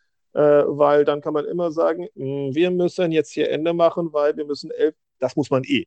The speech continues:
ja, aber dann hat man vielleicht nochmal, äh, tatsächlich diese Notwendigkeit, „Leute, wir müssen stempeln oder wir müssen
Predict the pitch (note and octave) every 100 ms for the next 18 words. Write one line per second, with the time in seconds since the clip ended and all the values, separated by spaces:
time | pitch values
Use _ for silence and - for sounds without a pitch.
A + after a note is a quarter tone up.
0 | - B2 E3+ D3+ D#3 C#3 - - D3 D3
1 | E3+ D#3 - C#3+ - D3 D3+ D3 D3 C#3
2 | C3+ C3 - C3 - C#3+ D#3+ - C#3+ C#3+
3 | C3 - C#3+ E3 D#3 - D3+ - _ _
4 | - D3+ E3 D3 C#3+ C#3 C#3+ - D#3+ F3+
5 | G3 F3+ B2+ B2 B2 C3 B2+ C3 A#2